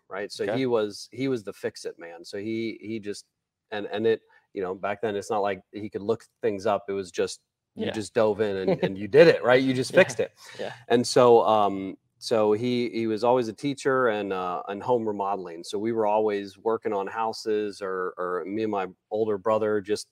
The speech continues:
Speaker 1: you know, playing with things in the garage. And I was telling you
Speaker 2: Mm-hmm.
Speaker 1: before how we were taking things apart, not necessarily
Speaker 2: <laughs>
Speaker 1: always putting 'em back together, but always,
Speaker 2: Yeah.
Speaker 1: always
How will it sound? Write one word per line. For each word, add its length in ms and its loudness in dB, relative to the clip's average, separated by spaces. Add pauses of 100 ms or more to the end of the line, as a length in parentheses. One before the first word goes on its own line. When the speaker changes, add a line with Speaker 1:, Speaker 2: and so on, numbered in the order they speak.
(720)
Speaker 1:
you 160 -4
know, 140 -2
playing 400 4
with 120 0
things 260 -2
in 80 0
the 100 0
garage. 420 2
And 80 -4
I 60 0
was 120 -2
telling 260 8
you 80 2
Speaker 2:
Mm-hmm. 40 -4
Speaker 1:
before 340 4
how 260 6
we 100 4
were 160 4 (240)
taking 400 6
things 260 6
apart, 460 6
not 160 8
necessarily 380 4
Speaker 2:
<laughs> 80 2
Speaker 1:
always 160 0
putting 220 4
'em 80 2
back 220 4
together, 440 2
but 160 0
always, 320 4
Speaker 2:
Yeah. 60 -8 (340)
Speaker 1:
always 500 4